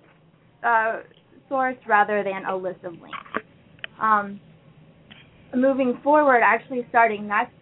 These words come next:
week, I will be the Kansas City Startup Village's, uh, very first paid employee. Um, you've heard a lot of talk up until now of a number of people putting forth so many hours and time, their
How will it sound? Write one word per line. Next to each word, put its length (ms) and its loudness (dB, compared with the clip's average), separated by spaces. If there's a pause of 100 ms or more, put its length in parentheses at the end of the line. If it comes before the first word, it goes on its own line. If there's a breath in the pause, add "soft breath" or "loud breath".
(100)
week, 260 -12 (260)
I 200 -4
will 260 -6
be 480 -6 (760)
the 140 -2
Kansas 280 -2
City 200 -4
Startup 280 2
Village's, 500 -2
uh, 180 2
very 320 0 (200)
first 200 -2 (340)
paid 220 -4
employee. 720 -2 (100)
Um, 220 2
you've 160 -6
heard 160 -2
a 40 0
lot 220 4
of 100 -12
talk 280 -6
up 100 -12
until 240 -12
now 360 0 (420 soft breath)
of 240 4 (140)
a 60 -8
number 380 -2
of 120 -4
people 380 -10 (240)
putting 300 -8
forth 280 -4 (480)
so 120 -4
many 300 -4
hours 440 2
and 200 -16
time, 420 -6 (360)
their 200 -4